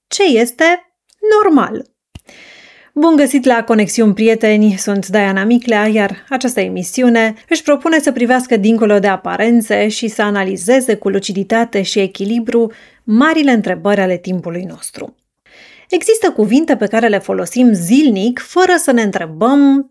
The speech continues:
ce înseamnă cu adevărat. Unul dintre ele este cuvântul normal. Îl auzim în familie, la serviciu, în școală, în biserici, în spațiul public și pe rețelele sociale.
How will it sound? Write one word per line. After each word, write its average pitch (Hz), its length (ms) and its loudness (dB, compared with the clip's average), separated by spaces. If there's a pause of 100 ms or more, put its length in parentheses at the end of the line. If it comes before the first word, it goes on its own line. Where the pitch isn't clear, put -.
(140)
ce - 140 -2 (120)
înseamnă 320 480 -2
cu 302 160 -4
adevărat. 180 760 -4 (760)
Unul 311 240 2
dintre 185 340 -4
ele 330 500 0 (200)
este 214 600 -2
cuvântul 269 960 0 (380)
normal. 277 880 2 (920)
Îl 240 100 2
auzim 196 340 0
în 180 80 -6
familie, 320 800 0 (120)
la - 220 -2
serviciu, - 760 -4
în 208 140 -4
școală, 240 800 -2
în 269 140 2
biserici, 285 840 -2
în 226 100 -4
spațiul 185 380 -6
public 220 400 -4
și - 420 -6
pe 269 100 0
rețelele 208 680 0
sociale. - 880 -6